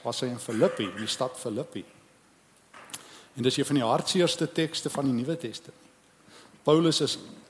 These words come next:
uitmekaar geslaan. Daar staan in Handelinge sestien vers drieëntwintig, hy's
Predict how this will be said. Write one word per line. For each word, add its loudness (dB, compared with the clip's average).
uitmekaar 6
geslaan. -10
Daar -2
staan 6
in 4
Handelinge 6
sestien 2
vers 2
drieëntwintig, 2
hy's -2